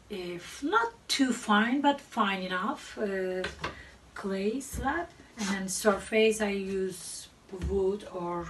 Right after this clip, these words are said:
kind of this kind of non-sticky <clears throat>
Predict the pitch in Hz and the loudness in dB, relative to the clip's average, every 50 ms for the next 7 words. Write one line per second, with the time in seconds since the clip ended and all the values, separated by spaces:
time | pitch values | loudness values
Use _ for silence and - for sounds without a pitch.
0 | - - - - 196 185 180 180 175 - - - - - - - - - - - | -10 -14 -12 -12 -10 -10 -10 -10 -10 -10 -12 -14 -18 -12 -6 -4 -4 -4 -6 -6
1 | - - - - - - - - - - 180 170 170 165 170 170 165 - - - | -6 -6 -6 -6 -6 -8 -8 -8 -6 -6 -6 -4 -4 -4 -4 -4 -6 -8 -14 -12
2 | 175 175 175 170 170 165 165 165 165 - - - - - 185 170 175 - - 226 | -10 -8 -8 -6 -6 -6 -6 -6 -6 -8 -10 -12 -12 -12 -12 -12 -12 -10 -8 -6
3 | 226 226 233 233 233 - - - - - - - - - - - - - 302 302 | -6 -6 -6 -8 -10 -12 -16 -20 -20 -16 -12 -12 -12 -12 -14 -16 -2 4 6 6
4 | 330 302 294 294 269 262 247 226 233 | 8 8 6 6 6 6 4 2 0